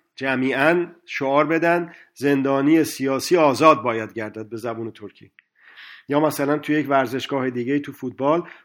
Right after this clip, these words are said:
پشتیبانی بکنن از اون ورزشکارانی که در اعتراض به رژیم سخن گفتن که آقای ف-، ولی فقیه به تریج قباش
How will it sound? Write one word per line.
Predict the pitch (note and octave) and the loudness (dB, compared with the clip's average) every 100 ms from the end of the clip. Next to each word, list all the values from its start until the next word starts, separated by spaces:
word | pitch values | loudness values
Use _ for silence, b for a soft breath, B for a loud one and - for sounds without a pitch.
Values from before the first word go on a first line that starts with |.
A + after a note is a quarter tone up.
| B | B
پشتیبانی | D#3+ D#3+ - C#3 C3+ C#3 C#3+ F#3+ | 0 0 0 -2 0 2 4 4
بکنن | F#3 F3+ F#3 E3+ | 2 0 0 2
از | D3 | 2
اون | F3 | 0
ورزشکارانی | D#3 C#3+ C3+ B2+ C3 C3+ C#3+ F3 | 2 0 -2 -8 -6 -4 -2 -2
که | E3 | -2
در | C#3+ C#3 C3+ | -2 -2 0
اعتراض | C3+ C3 B2+ C#3 D#3+ E3 | -4 -4 -6 -2 -2 -2
به | D3+ | -2
رژیم | C#3+ A#2+ C#3+ C#3+ C#3+ B B | -4 -4 -4 -4 -4 B B
سخن | - C3+ B2 C3+ A#2 | -14 -12 -6 -4 -4
گفتن | G#2 - F#2 - _ _ _ _ _ _ | -8 -14 -20 -20 _ _ _ _ _ _
که | B2+ | -10
آقای | A#2 A2+ B2+ B2+ | -8 -6 -6 -6
ف-، | A#2 | -8
ولی | A2 A#2 A2+ A2+ B2 | -8 -8 -10 -8 -10
فقیه | - A2 A#2 A#2+ | -10 -10 -10 -12
به | A2+ | -14
تریج | - A#2 A2 B2+ | -12 -10 -8 -8
قباش | A2+ A2 B2 | -8 -8 -10